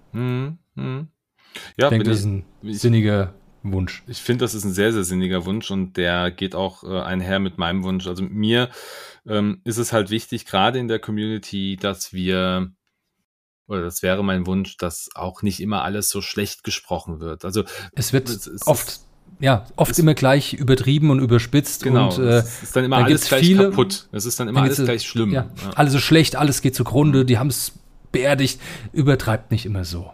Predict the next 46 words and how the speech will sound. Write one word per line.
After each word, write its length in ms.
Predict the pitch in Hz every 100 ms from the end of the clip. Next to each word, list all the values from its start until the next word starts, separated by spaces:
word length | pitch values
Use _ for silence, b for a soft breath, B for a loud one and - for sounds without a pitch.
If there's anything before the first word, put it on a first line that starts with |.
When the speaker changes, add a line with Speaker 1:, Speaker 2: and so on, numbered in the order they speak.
| -
Speaker 2:
ja. 160 | 113
Speaker 1:
Ja. 120 | 120 - -
Speaker 2:
Das 120 | 117
sind 140 | 143
einzelne 400 | - 175 180 165
Meinungen, 540 | 135 135 190 202 220 220
ja. 280 | 110 135 208 -
Und 40 | 135
in 60 |
der 100 | 123
Regel 220 | 123 139 131
sind's 240 | 131 117
wenige, 300 | 120 160 156
die 80 | 131
laut 240 | 110 113
schreien 360 | - 113 127 139
und 120 | 117
denken, 180 | 120 123
die 60 |
Meinung 320 | 113 104 113 110
der 100 | 101
Mehrheit 240 | 101 104
zu 80 | 101
vertreten. 440 | 104 - 90 85 - -
Speaker 1:
Hm. 240 | 92 87 - _ _ B 151
Und 200 | 135 135 -
Speaker 2:
Das 320 | 107 120 117
ist 220 | 127 -
Speaker 1:
es 320 | - 143 127
ist 140 | 156 -
jetzt, 180 | 147 -
also 300 | 143 143 107
man 220 | 131 131
Speaker 2:
Unsinn. 420 | 156 135 110 85 -
Speaker 1:
ist 220 | - 131 -
jetzt 180 | 147
auch 200 | 139 139
nicht 160 | 147 123
so, 140 | 147
dass 200 | 139 131
diese 220 | - 117 117
Meinungen 580 | 113 120 131 120 110
nie 220 | 107 107 101
richtig 500 | 139 190 - 104 -
sind. 420 | 90 80 - -
Also 220 | 110 107